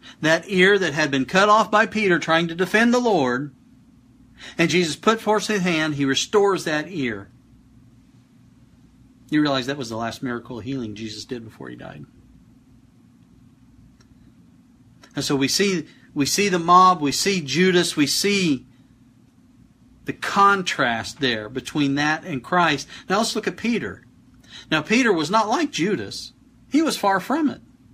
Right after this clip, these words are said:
But Peter failed in Gethsemane too.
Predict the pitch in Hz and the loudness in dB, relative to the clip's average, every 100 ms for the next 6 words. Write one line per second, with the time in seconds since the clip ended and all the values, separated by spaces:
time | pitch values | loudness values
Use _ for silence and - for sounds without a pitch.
0 | - - _ _ _ - _ _ _ - | -20 -20 _ _ _ -20 _ _ _ -20
1 | - - 190 180 - 254 262 226 - 262 | -20 -4 -2 -2 0 0 2 0 0 2
2 | 285 262 220 185 147 143 127 - 170 165 | 2 2 0 0 0 -2 -2 -4 -2 -2
3 | 175 180 180 - 254 180 110 98 | -2 -2 -4 -4 -2 -2 -4 -12